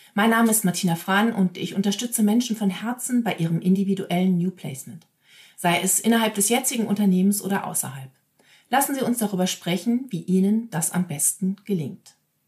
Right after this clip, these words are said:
Heute gebe ich einen kurzen Impuls zum Thema Was tun, wenn sich die Worte aus dem Vorstellungsgespräch im Alltag in Luft auflösen.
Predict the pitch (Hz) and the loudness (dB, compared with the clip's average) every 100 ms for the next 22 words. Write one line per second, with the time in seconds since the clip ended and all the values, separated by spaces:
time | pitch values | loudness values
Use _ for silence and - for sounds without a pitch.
0 | _ _ _ _ - 294 247 202 208 220 | _ _ _ _ 0 2 2 2 2 0
1 | - 175 170 170 247 254 220 196 - 196 | -2 0 0 0 -2 -2 -2 -4 -2 0
2 | - 208 202 202 196 202 202 - _ - | 2 0 0 2 2 0 -6 -16 _ -6
3 | 190 277 - - 170 190 247 - _ _ | -2 -2 -2 -2 0 0 0 -6 _ _
4 | _ - 202 202 214 196 208 226 - 208 | _ 2 2 4 2 2 2 0 -2 -2
5 | 196 - 277 220 180 - - 185 - 185 | -2 -2 -4 -2 -2 -4 -8 -10 -6 -4
6 | 196 - - 220 208 151 165 - 202 - | -4 -6 -4 -2 0 -2 -4 -4 -8 -10
7 | _ _ _ _ 233 240 269 - 131 - | _ _ _ _ 6 6 4 -6 -14 -14
8 | 139 123 151 | -14 -14 -16